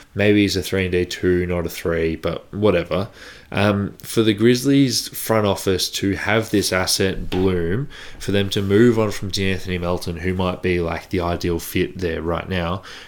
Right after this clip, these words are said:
for them to move on from him and say, "Okay, Dylan Brooks is our guy," to have all this stuff go, go on behind the scenes, both from Ja Morant, the gun stuff, but then just from Dylan Brooks talking shit, just so much that he's just, you know, made an enemy out of himself from just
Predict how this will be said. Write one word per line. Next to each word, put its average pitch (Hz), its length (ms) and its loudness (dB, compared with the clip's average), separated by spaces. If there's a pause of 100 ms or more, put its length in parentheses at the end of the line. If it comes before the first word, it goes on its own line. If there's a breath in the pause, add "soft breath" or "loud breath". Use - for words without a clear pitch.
for - 120 -2
them 113 100 2
to 110 60 -2
move 120 220 4
on 135 120 4
from 107 180 -4
him 101 220 2
and 92 100 -2
say, 92 180 0
"Okay, 87 220 -2
Dylan 98 260 2
Brooks 98 240 2
is 90 100 0
our 87 140 0
guy," 85 460 0 (340 loud breath)
to - 120 -4
have 104 380 0
all 117 300 6
this 110 200 4
stuff 95 340 0
go, 92 340 2
go 95 220 2
on 92 160 0
behind 90 320 -2
the 87 60 -2
scenes, 90 360 -2
both 117 300 2
from 101 180 -2
Ja 92 180 0
Morant, 90 360 -2
the 85 80 -4
gun 87 260 -2
stuff, 85 420 -4 (420 loud breath)
but 101 140 6
then 110 140 4
just 139 160 4
from 107 140 -4
Dylan 95 240 4
Brooks 87 180 -2
talking 92 340 0
shit, 87 380 -2
just - 440 -6
so - 320 0
much 92 280 -2
that 92 100 -2
he's 90 140 -4
just, - 260 -6
you 104 200 -6
know, 82 180 -6
made 92 240 -2
an 92 60 -4
enemy 87 380 -2
out 85 100 -4
of 82 60 -8
himself 87 440 -4
from 90 160 -8
just 87 200 -6